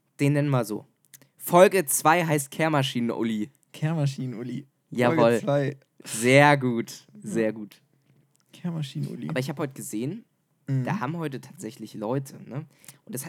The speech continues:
Speaker 1: ist mir schon oft aufgefallen. Es gibt wirklich Leute, die können keine Klopapierrollen ordentlich anbringen.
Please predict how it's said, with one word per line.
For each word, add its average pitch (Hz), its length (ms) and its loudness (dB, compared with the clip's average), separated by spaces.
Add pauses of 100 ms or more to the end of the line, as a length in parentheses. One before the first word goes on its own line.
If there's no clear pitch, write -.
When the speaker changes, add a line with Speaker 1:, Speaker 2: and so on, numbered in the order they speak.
Speaker 1:
ist 156 180 -10
mir 175 60 -10
schon 160 260 -12
oft 196 300 -10
aufgefallen. 117 500 -10
Es - 220 -18
gibt 139 260 -12
wirklich 151 380 -10
Leute, 135 440 -8 (1800)
die 135 120 -2
können 180 340 -2
keine 170 300 -6
Klopapierrollen 110 840 -4
ordentlich 101 400 -10
anbringen. 101 420 -10